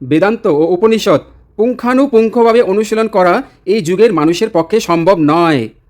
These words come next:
এর মানেটা আমি খুব সহজে বলে দিচ্ছি, দেখুন। এখানে কি লেখা আছে, "বৈদিক শাস্ত্র নির্দেশিত বিভিন্ন যাগযজ্ঞ অনুষ্ঠান করা,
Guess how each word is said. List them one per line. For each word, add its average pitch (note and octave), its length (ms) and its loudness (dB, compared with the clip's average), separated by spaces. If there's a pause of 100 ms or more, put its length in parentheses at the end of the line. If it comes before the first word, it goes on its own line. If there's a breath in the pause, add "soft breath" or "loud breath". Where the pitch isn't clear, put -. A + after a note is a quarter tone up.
(460)
এর F#3+ 200 0
মানেটা E3+ 280 0
আমি A3 120 -2
খুব A3 160 -6
সহজে G3+ 300 0
বলে F3 180 0
দিচ্ছি, F#3+ 220 -4
দেখুন। F3+ 420 0 (540)
এখানে G#3+ 180 -4
কি A#3+ 120 -6
লেখা G3+ 140 -4
আছে, G#3 140 -6
"বৈদিক F3+ 300 -4
শাস্ত্র G3 320 -8
নির্দেশিত G3 420 -4 (800)
বিভিন্ন G#3 340 -6
যাগযজ্ঞ A3 360 -4
অনুষ্ঠান G#3+ 280 -6
করা, F3+ 320 -4